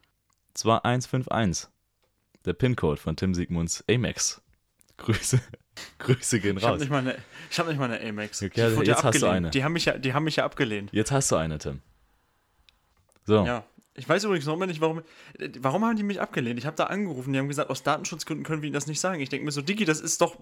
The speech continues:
Speaker 2: ich wurde doch abgelehnt, ich ruf doch an. Äh,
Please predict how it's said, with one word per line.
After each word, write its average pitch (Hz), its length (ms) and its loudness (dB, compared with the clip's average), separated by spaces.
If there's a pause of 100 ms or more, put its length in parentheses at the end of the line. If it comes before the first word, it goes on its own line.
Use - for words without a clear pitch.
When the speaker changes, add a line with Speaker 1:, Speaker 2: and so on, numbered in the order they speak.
(160)
Speaker 2:
ich 220 260 -2
wurde 180 140 6
doch 165 140 2
abgelehnt, 147 520 0
ich 220 240 -2
ruf 196 140 0
doch 160 160 6
an. 214 200 -2 (1700)
Äh, 147 80 -6